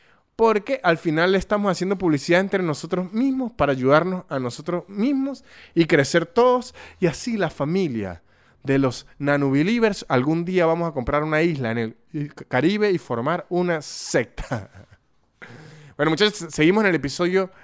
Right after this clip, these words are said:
número cien. Y ahora sí, los que le iba a, a contar, el actor de Método. Este, sí, muchachos, tengo coronavirus. El covid que ya leí, me lo escribieron en un nanoerror,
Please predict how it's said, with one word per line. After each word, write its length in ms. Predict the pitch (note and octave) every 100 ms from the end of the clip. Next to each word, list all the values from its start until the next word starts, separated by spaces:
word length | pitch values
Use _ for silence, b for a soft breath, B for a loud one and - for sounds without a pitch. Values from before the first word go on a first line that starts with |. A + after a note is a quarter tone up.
| B B
número 280 | D#3+ F3 C3
cien. 460 | - A#3+ C#4+ B3 - _ _ _ _ _
Y 100 | B2
ahora 120 | B2+
sí, 220 | B2+ A2
los 160 | G#2 G#2
que 120 | -
le 120 | A#2
iba 400 | B2 D#3 F#3 - _
a, 300 | - G#2+ F#2+ - b
a 220 | - G#2+
contar, 640 | A2 A2+ A2 D3+ G#3 A3+ _ _ _ _ _ _ - - _ _ _ _ _ _ -
el 140 | C3
actor 260 | A#2+ C#3+ C#3+
de 60 |
Método. 420 | D#3 D3+ A2+ F#2+ E2+ _ -
Este, 340 | A#2 G#2+ - A2
sí, 140 | -
muchachos, 380 | A2+ A2+ G2+ F#2+
tengo 520 | - C#3 E3 E3+ F3 _ - - - _ _ _ _ _ _ _ _
coronavirus. 580 | - A#2 A2+ G#2 G#2+ F#2+
El 160 | G#2 - _ _ _ _
covid 300 | F#3 F#3 G#3+
que 180 | - C#3
ya 180 | C#3 D3
leí, 340 | E3 E3+ E3+
me 140 | D3
lo 80 | C3
escribieron 500 | A#2+ A#2+ A#2+ D3 F#3
en 140 | F3 C#3
un 140 | D3
nanoerror, 760 | E3 E3 C3 A2 B2+ C3+ E3